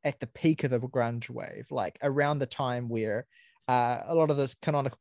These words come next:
grunge records had been released, but some of them weren't really kind of blowing up the charts until ninety-three. So this record arrives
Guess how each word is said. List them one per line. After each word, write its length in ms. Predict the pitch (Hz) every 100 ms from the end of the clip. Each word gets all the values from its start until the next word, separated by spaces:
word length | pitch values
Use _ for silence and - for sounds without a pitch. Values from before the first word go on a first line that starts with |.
| -
grunge 240 | 135 135
records 240 | 131 131
had 100 | 135
been 140 | 123 123
released, 460 | 135 202 139 -
but 100 | -
some 220 | - 156 143
of 40 |
them 220 | 135 131 - - _ -
weren't 320 | 165 165 151
really 240 | 160 160 147
kind 160 | 143
of 100 | 127
blowing 320 | 156 143 135
up 80 | 131
the 80 | 127
charts 440 | - 220 190 -
until 200 | 127 127
ninety-three. 760 | 135 127 117 107 - 180 107 98 _ _ _ _ _ _ _ -
So 160 | - 160
this 240 | 202 -
record 360 | 123 170 160 147
arrives 840 | 113 117 160 175 120 117 135 -